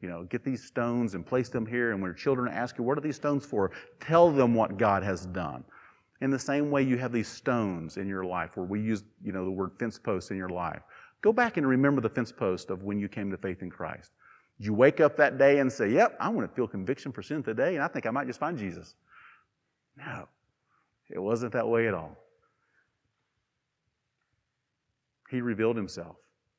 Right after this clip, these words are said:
You humbled yourself. He revealed Christ,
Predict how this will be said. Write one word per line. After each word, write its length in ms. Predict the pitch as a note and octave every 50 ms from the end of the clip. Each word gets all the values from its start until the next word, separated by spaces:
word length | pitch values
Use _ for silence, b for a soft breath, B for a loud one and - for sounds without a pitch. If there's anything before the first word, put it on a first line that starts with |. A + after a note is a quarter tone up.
| _ _ _ _ _ _ _ _
You 260 | - F#2 G2+ A#2 B2
humbled 400 | A#2 G#2+ A#2 A#2 G#2+ F2+ E2 -
yourself. 400 | E2+ D#2+ - - E2 F2 F2 - _ - _ _ _ _ _ _ _ _ _ _ _ _ _ _ _ _ _ _ _ _ _ _ _ _ _ - -
He 120 | B2 A#2
revealed 460 | A#2 A2+ A2+ G#2 F#2+ A2 A2 G#2+ F#2
Christ, 580 | - - - G#2 G#2 A2+ B2 A#2+ - - - -